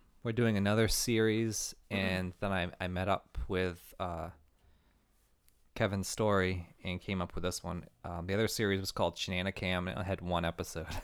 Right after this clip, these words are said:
Speaker 1: <laughs>
Speaker 2: Shenanacam?
Speaker 1: Yeah.
Speaker 2: You see, I, the only one I remember is Poolin' Story. I noticed you have the, the other stuff that's been sharing all the material here.
Speaker 1: Oh, yep.
Speaker 2: P P T V or whatever the hell it's called.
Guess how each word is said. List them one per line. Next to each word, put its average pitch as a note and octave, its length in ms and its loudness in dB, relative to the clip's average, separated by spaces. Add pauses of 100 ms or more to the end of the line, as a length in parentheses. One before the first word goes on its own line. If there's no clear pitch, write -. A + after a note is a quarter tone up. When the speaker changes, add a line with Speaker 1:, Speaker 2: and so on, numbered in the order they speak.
(100)
Speaker 1:
<laughs> - 340 -6
Speaker 2:
Shenanacam? A2 1040 2
Speaker 1:
Yeah. F2+ 240 0 (840)
Speaker 2:
You A2 80 -4
see, A2 200 4
I, G#2+ 100 8
the C3 160 6
only C3 260 8
one - 20 6
I A2+ 120 10
remember A2+ 320 8
is D#2 100 -4
Poolin' G#2+ 320 0
Story. D#2+ 360 -6 (140)
I G#2+ 80 -2
noticed G#2+ 260 0
you A2+ 60 4
have G2+ 100 -4
the, F2+ 200 -4 (160)
the F#2 200 -4
other G2 420 0
stuff - 320 0
that's - 160 -6
been E2 300 -2
sharing E2+ 360 -2
all E2 120 0
the E2 120 -4
material F2 580 -4
here. - 300 -6 (840)
Speaker 1:
Oh, B2 200 8
yep. G2 220 4 (220)
Speaker 2:
P A#2+ 160 2
P A2 200 -2
T G#2+ 200 -2
V G#2 280 0
or G2+ 80 0
whatever G#2 200 -2
the G#2 80 0
hell G#2 140 0
it's G#2+ 80 -8
called. A2 300 -2